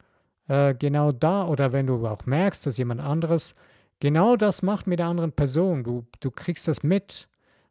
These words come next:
du bist damit involviert, dann steh hin und sag: „Hey, hört auf damit, das macht keinen Sinn.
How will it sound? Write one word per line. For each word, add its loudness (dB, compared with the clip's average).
du -2
bist -2
damit 0
involviert, 4
dann -2
steh 0
hin 0
und -4
sag: -4
„Hey, 0
hört 6
auf -2
damit, 0
das -2
macht -2
keinen 2
Sinn. 2